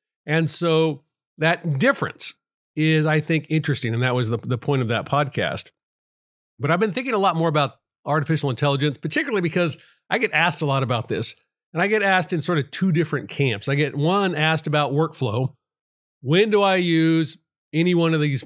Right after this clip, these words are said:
A I plugins or tools, whether they're in Photoshop, Lightroom, Topaz, On One? When do I use those in my actual workflow? And what do I think of some of those tools? And I think some of those tools are absolutely amazing as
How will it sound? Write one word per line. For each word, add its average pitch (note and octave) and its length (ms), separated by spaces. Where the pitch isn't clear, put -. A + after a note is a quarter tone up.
A D#3 160
I C#3+ 140
plugins C#3+ 460
or B2+ 120
tools, C3 420
whether A#2+ 200
they're A#2 120
in G#2+ 80
Photoshop, F3 640
Lightroom, D3+ 840
Topaz, D3+ 680
On C#3+ 320
One? C#3 440
When B3 140
do A#3 100
I G#3 80
use F3 260
those D3 220
in C#3+ 80
my B2+ 140
actual B2 340
workflow? G2+ 500
And B2+ 80
what G3 120
do A3 100
I E3+ 100
think D#3+ 280
of - 60
some C3+ 160
of B2 60
those A2 160
tools? B2 300
And E3 80
I D4+ 80
think E4+ 120
some G3 140
of F#3 60
those E3 120
tools D#3+ 280
are A#2+ 180
absolutely E3 460
amazing B2 280
as C3+ 300